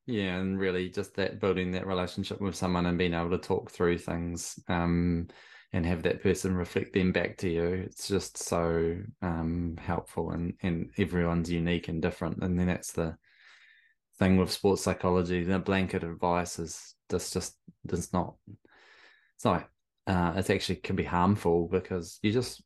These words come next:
we don't know what that individual might need, eh? So the general advice can be quite, it, it is quite hard because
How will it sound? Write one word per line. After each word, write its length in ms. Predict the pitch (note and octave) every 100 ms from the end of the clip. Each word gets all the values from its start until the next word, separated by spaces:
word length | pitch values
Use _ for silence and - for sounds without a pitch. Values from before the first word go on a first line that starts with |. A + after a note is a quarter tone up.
| -
we 100 | G2
don't 180 | F#2
know 160 | F2 E2+
what 260 | E2 F2 F#2+
that 160 | F2
individual 560 | F#2 F2 E2 E2+ - E2+
might 180 | E2+ F2+
need, 280 | F2 F2 F2
eh? 180 | E2
So 200 | E2+ -
the 120 | F2 F2+
general 580 | G2 F2+ F2 F2 E2+
advice 420 | E2+ E2 E2 E2 -
can 180 | F2+
be 140 | E2+ E2+
quite, 320 | - E2+ F2 - _ - - - - _ _ _ -
it, 100 | G2 F#2+ - F#2 F2+ -
it 140 | F#2+
is 120 | F#2 -
quite 200 | - -
hard 360 | G2+ E2+ E2+
because 560 | F2+ - F2+ E2 -